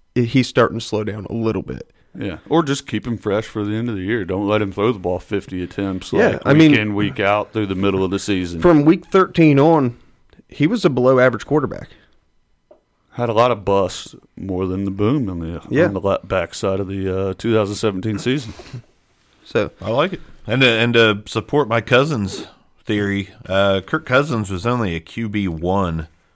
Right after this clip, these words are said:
Speaker 3: five out of seventeen games last season.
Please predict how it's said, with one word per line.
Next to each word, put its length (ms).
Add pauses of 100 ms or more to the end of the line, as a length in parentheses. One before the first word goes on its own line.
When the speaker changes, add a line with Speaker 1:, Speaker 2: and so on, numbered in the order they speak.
(120)
Speaker 3:
five 520
out 160
of 60
seventeen 540
games 380
last 260
season. 340